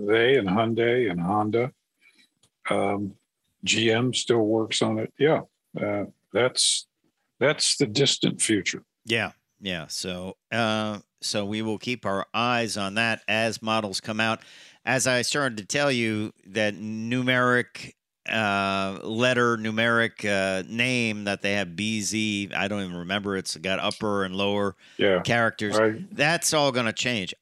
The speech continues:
Speaker 2: I think they're just gonna move the names of their current vehicles over to these vehicles, and that's why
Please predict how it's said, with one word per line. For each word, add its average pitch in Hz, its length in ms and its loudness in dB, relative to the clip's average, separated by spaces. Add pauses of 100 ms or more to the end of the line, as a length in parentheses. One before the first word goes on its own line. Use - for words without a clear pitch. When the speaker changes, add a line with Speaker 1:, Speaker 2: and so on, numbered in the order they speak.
Speaker 2:
I 165 100 0
think 185 220 -4
they're 117 100 0
just 113 300 -4
gonna 110 160 -4
move 107 400 -2
the 101 100 -2
names 107 420 -2
of 95 120 -6
their 92 120 -4
current 113 320 -6
vehicles 92 460 -6
over 92 240 -4
to 90 160 -8
these 110 320 -2
vehicles, 71 600 -12 (100)
and 92 140 -8
that's 101 260 -2
why 95 420 0